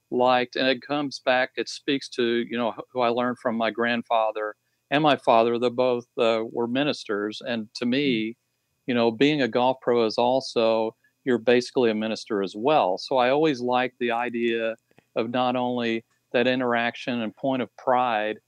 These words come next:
Speaker 1: and the people you meet playing golf, that I thought,
Speaker 2: Mm-hmm.
Speaker 1: you know, teaching that interaction, 'cause there's no greater joy than working with somebody who's struggling and handing it all over the place and just give 'em a few little tips.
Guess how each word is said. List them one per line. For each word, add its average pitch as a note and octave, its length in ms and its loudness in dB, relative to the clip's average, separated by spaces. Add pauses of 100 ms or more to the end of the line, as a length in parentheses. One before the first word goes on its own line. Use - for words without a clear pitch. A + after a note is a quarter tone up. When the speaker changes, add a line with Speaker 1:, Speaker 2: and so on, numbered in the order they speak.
(240)
Speaker 1:
and D3 140 -4
the C#3 60 0
people D#3 380 -2
you B2+ 100 0
meet B2 240 -2
playing D#3+ 440 -4
golf, F#2+ 400 -2 (120)
that B2+ 120 -2
I B2 100 0 (120)
thought, A2 280 0
Speaker 2:
Mm-hmm. - 80 -20 (800)
Speaker 1:
you C3 80 -4
know, A2+ 220 -2
teaching C3+ 720 -4 (320)
that B2 220 2
interaction, A#2+ 720 -2
'cause B2+ 180 -4
there's A#2 180 0
no C#3+ 160 2
greater B2 400 2
joy A#2+ 420 0
than G#2+ 240 -4
working B2 280 -4
with A2+ 100 -8
somebody A#2 480 -2 (360)
who's C3+ 200 2
struggling A#2+ 720 2 (280)
and B2+ 140 -2
handing B2+ 400 0
it A#2 180 -4
all C#3 300 4
over C3 180 2
the G#2+ 80 -2
place G#2 380 -2
and A#2 80 -8
just A2+ 160 -12
give C3 120 0
'em A#2+ 60 0
a G#2+ 60 -4
few C#3 220 -4
little D3 180 2
tips. - 520 -4